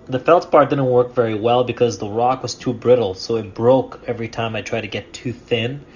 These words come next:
So in the end, I just did basically put the feldspar here for the surmount where we have the, uh, the Shen symbol, and that's pretty much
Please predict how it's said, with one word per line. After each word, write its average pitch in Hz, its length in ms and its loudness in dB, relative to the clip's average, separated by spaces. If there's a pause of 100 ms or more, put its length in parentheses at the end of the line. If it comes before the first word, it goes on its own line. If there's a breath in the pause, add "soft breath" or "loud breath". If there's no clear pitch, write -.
(340 loud breath)
So 127 300 4
in 143 200 -4
the 147 140 2
end, 135 160 4
I 127 80 6
just 123 520 -4
did 135 200 0
basically 127 400 -2
put 127 160 -6
the 123 80 -2
feldspar 113 580 0
here 160 480 4
for 139 160 0
the 113 100 0
surmount 117 600 -4
where 110 200 -2
we 107 120 -6
have 104 340 -6
the, 104 240 -4
uh, 98 260 -2 (840 loud breath)
the 104 80 -8
Shen 135 340 0
symbol, 131 460 4
and 113 100 0
that's 120 200 0
pretty 131 220 -4
much 110 180 -4